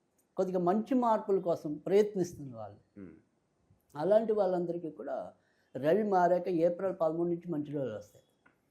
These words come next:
Speaker 1: అందుకే ఇందాక మనం మొ-, ఇంకో మాట కూడా చెప్పాం. ఇప్పుడు ర-, ఆ, అర్జెంటుగా అయితే వీళ్ళది మంచి కాదు, కానీ నెమ్మది నెమ్మదిగా ఒక డే డే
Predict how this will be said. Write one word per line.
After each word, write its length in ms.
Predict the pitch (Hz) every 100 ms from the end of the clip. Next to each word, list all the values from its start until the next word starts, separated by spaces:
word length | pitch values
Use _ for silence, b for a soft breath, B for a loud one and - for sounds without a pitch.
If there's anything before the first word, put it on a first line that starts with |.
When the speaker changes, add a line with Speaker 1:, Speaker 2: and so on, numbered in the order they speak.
| -
Speaker 1:
అందుకే 240 | 175 233 247
ఇందాక 300 | 208 208 208
మనం 300 | 185 175 175
మొ-, 100 | 180 -
ఇంకో 200 | 190 208
మాట 220 | 196 180
కూడా 160 | 185 185
చెప్పాం. 320 | 165 147 139 b b b b -
ఇప్పుడు 540 | 120 - 208 202 160
ర-, 160 | 139 151
ఆ, 200 | 123 120 - _ _
అర్జెంటుగా 580 | 143 123 147 233 233 233
అయితే 220 | 226 220
వీళ్ళది 580 | 214 202 196 190 190 185
మంచి 320 | 175 175 180
కాదు, 240 | 196 185 185
కానీ 180 | 208 226
నెమ్మది 260 | 208 214
నెమ్మదిగా 340 | 226 220 220 220
ఒక 300 | 196 208 185
డే 260 | 156 196
డే 500 | 202 202 185 175 170